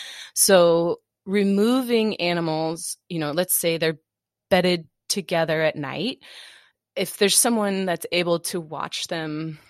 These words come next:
at night and remove animals that are lambing before they kinda expose the whole group to all the lambing fluids,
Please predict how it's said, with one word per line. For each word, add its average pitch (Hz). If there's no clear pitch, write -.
at 156
night 214
and 170
remove 180
animals 165
that 156
are 147
lambing 160
before 180
they 165
kinda 160
expose 156
the 160
whole 165
group 165
to 190
all 160
the 156
lambing 147
fluids, 208